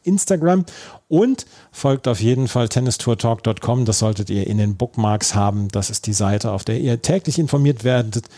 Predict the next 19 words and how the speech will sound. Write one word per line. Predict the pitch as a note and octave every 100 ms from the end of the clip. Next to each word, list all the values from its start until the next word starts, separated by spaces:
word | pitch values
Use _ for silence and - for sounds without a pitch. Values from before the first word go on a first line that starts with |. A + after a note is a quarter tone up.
| - -
was | - A2+
das | - A2+
Herrentennis | A#2+ A2+ A2 A2+ A2
angeht, | A2+ A2 A2 G#2+
was | -
das | G2 A2+
Welttennis | C#3 F3+ - C#3 -
insgesamt | B2+ - A#2 F2 F2
angeht. | - G2+ - -
Vielen | - D3+
Dank | G3 F#3
fürs | F#3+ -
Zuhören. | G3+ F3 E3 D#3+ - - - - - -
Bis | -
zum | B2+
nächsten | G2 -
Mal. | G2 F2 E2 E2+ _ _ _
Auf | G3 -
Wiederhören. | A#2+ F2